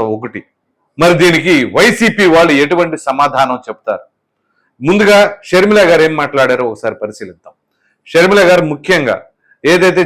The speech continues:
జగన్మోహన్ రెడ్డి గారిని ఉద్దేశించి అనేక రకాలైన వ్యాఖ్యలు చేస్తూ, అసలు వైఎస్ వివేకానంద రెడ్డి గారి హత్యకు ప్రధానమైన కారణం ఏదైతే సీబీఐ చెప్పిందో, కడప ఎంపీ సీటు, అదే ప్రధానమైన కారణం. రెండు గంటల సేపు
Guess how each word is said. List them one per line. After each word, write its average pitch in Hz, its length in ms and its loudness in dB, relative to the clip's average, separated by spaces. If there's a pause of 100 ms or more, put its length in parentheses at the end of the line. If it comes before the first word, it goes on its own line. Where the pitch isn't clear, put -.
జగన్మోహన్ 165 560 0
రెడ్డి 143 180 -2
గారిని 139 300 0
ఉద్దేశించి 143 520 -6 (600)
అనేక 165 360 0
రకాలైన 151 400 0
వ్యాఖ్యలు 143 380 0
చేస్తూ, 139 240 -4 (100)
అసలు 143 220 -6
వైఎస్ 170 340 0
వివేకానంద 147 580 -2
రెడ్డి 139 200 -2
గారి 131 160 0
హత్యకు 131 320 -10
ప్రధానమైన 135 480 -4 (100)
కారణం 127 300 -4 (440)
ఏదైతే 180 360 2
సీబీఐ 170 380 0
చెప్పిందో, 175 360 -4
కడప 156 180 0 (140)
ఎంపీ 147 260 -6
సీటు, 139 260 -4 (420)
అదే 147 140 0 (100)
ప్రధానమైన 143 560 -2
కారణం. 127 240 0 (100)
రెండు 170 340 -2
గంటల 160 360 0
సేపు 127 220 -6